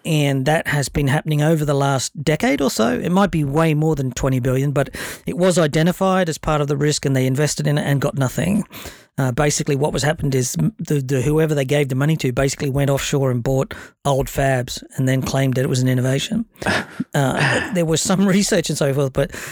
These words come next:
Speaker 1: you know, it's a starting point. You, you, if you're gonna build chip fabrication, you need thousands and thousands of engineers,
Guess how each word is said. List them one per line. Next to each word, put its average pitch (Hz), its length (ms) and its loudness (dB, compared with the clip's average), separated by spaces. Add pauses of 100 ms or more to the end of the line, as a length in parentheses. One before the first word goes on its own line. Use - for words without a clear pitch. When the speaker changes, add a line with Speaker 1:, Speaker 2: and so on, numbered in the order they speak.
(180)
Speaker 1:
you 208 80 2
know, 151 160 2
it's 233 200 0
a 262 40 0
starting 254 320 4
point. 165 320 -2
You, 233 460 2
you, 262 280 2
if 175 140 -2
you're 202 80 0
gonna 220 200 2
build 185 440 2 (120)
chip - 220 0
fabrication, 147 680 0 (920)
you 175 140 2
need 175 220 2
thousands 180 480 4
and 151 100 -2
thousands 147 380 0
of 131 80 0
engineers, 139 580 0